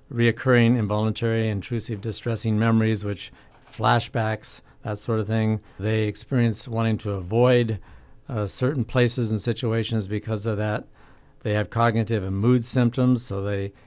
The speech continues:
sometimes begin to have trouble recalling events and negative thoughts. They have arousal symptoms such as hypervigilance,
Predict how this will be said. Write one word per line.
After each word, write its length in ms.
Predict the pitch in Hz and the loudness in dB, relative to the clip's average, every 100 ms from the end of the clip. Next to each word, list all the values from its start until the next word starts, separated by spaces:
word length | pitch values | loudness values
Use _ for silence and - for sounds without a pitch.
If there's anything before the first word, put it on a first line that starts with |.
| _ _ - | _ _ -8
sometimes 440 | 120 104 107 104 | -4 -2 -2 -2
begin 260 | 98 107 104 | -2 -2 0
to 60 | |
have 140 | 104 101 | -2 -4
trouble 400 | 117 107 107 98 | -2 0 0 -2
recalling 540 | 101 - 113 113 117 | -4 -4 0 2 2
events 440 | 110 107 110 104 104 | 2 0 -2 -4 -6
and 120 | 98 | -4
negative 380 | 107 101 107 - | -4 -2 -4 -4
thoughts. 500 | 113 107 104 - - - - _ _ | -4 -2 -4 -10 -14 -20 -20 _ _
They 160 | 147 110 | -6 -2
have 120 | 113 | 0
arousal 480 | 110 117 123 113 117 | 2 4 4 2 0
symptoms 500 | 131 127 131 123 117 | 2 2 4 2 2
such 220 | 107 - | -4 -6
as 140 | 101 | -8
hypervigilance, 960 | 110 110 107 98 123 120 117 117 117 - | -4 -4 -4 0 0 2 2 4 2 -4